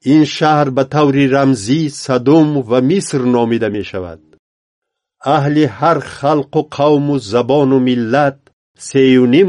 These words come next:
рӯз ҷасадҳояшонро тамошо мекунанд ва намегузоранд, ки онҳоро гур кунанд. Сокинони замин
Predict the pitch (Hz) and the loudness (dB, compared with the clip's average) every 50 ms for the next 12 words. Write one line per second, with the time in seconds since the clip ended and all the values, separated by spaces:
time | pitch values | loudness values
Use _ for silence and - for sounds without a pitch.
0 | 170 147 151 160 156 151 139 107 92 85 127 135 131 - 135 123 110 101 127 143 | 2 2 2 2 4 2 2 -2 -4 -4 -2 -2 0 -2 -2 -2 -2 0 0 2
1 | 139 135 127 - - 139 131 131 131 127 - - 131 117 117 117 107 - - 143 | 2 2 0 0 -2 -2 0 0 0 -2 -2 -6 -6 -4 -4 -4 -6 -4 -4 -2
2 | 170 165 147 139 135 139 - 131 123 117 101 87 80 - _ _ _ _ _ _ | -2 0 0 -2 -2 -2 -4 -4 -4 -4 -6 -8 -12 -18 _ _ _ _ _ _
3 | _ _ 117 131 139 139 147 185 190 175 160 135 123 139 135 151 147 139 143 139 | _ _ -2 0 2 2 2 4 4 2 0 0 -2 -2 0 2 2 2 2 0
4 | 131 131 - 151 - 123 123 120 101 92 117 127 127 123 120 117 110 92 87 101 | -2 -2 -4 -6 -2 -2 -2 -2 0 0 2 2 4 2 2 0 -2 -4 -2 0
5 | 135 143 135 110 - - 107 95 92 90 82 78 - _ _ _ _ _ _ _ | 2 2 2 0 -4 -8 -10 -10 -10 -10 -14 -18 -20 _ _ _ _ _ _ _
6 | _ _ _ _ _ _ _ - - 135 131 131 127 - - 120 117 139 151 139 | _ _ _ _ _ _ _ -6 -2 0 0 0 0 -2 -2 0 2 2 4 4
7 | 135 135 127 110 123 123 120 131 147 147 139 | 4 2 2 2 0 0 2 2 2 2 0